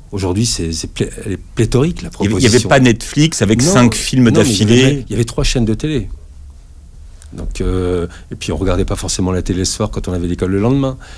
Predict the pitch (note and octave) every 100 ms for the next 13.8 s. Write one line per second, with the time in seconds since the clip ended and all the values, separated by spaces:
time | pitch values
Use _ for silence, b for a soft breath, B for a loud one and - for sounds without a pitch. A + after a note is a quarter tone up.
0 | B B F#2 F2 F2 F2 F2+ F#2+ F#2+ F2
1 | - - - - F#2 F2+ - F#2+ G#2 C3
2 | C3+ F2 F2+ G2+ G2+ A2+ G#2 F#2 - C#3
3 | F#2+ F#2+ B2 A2+ G2+ - - G2 F#2+ G#2
4 | - C#3 C#3+ B B B B F#2+ A2 G#2
5 | F#2+ F2 F#2 F#2 G#2+ C#3 C3 F#2 F2+ G2
6 | - F#2+ D#2+ F2+ - F#2 F2 A2+ G#2 E2+
7 | D#2 - F2+ F#2 E2 F2 - F#2 - F#2+
8 | - - - B B B B2 A#2 - A#2+
9 | D3 - - A#2+ A2+ A2 A2 b b b
10 | - G2+ F#2 F2+ F2 F2+ G#2+ - A#2 A#2
11 | A2 G#2+ A#2+ A2+ G#2+ F2+ - - - -
12 | - G#2 A#2+ A2+ G2+ G2+ A2 A2 - F2+
13 | - F2 E2+ - E2+ F#2 F2+ F#2+